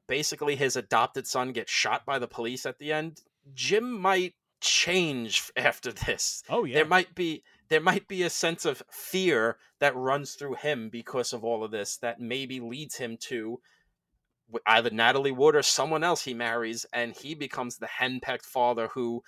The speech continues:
Speaker 1: knows what it's like to be a crazy teen who sees people run off cliffs in their car and then get shot by the cops because everyone's just so fucking, like Ben said, horny and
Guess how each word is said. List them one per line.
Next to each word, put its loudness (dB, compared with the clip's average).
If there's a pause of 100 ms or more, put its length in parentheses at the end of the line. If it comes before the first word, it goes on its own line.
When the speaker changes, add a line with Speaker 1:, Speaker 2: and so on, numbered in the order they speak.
(380)
Speaker 1:
knows 0
what 2
it's -8
like 2
to -14
be -8
a -6
crazy -8
teen -6 (500)
who -8
sees -4
people -4
run 2
off 2
cliffs 2
in -2
their -2
car 6
and -4
then -2
get -4
shot 2
by 2
the -2
cops 2
because -4 (140)
everyone's -2
just -4
so 0 (1040)
fucking, -6 (260)
like -4
Ben 0
said, -2
horny 2
and -2